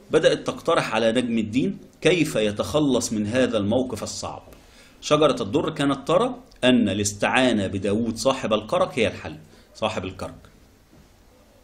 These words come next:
أشارت شجرة الدر على نجم الدين أهمية الاستعانة بداوود صاحب الكرك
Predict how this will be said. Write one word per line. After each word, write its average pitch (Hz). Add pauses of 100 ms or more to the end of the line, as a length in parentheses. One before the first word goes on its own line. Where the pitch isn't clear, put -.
(320)
أشارت 170
شجرة 123
الدر 120 (340)
على 104
نجم 113
الدين 156 (460)
أهمية 135
الاستعانة 123 (320)
بداوود 101 (420)
صاحب 151
الكرك -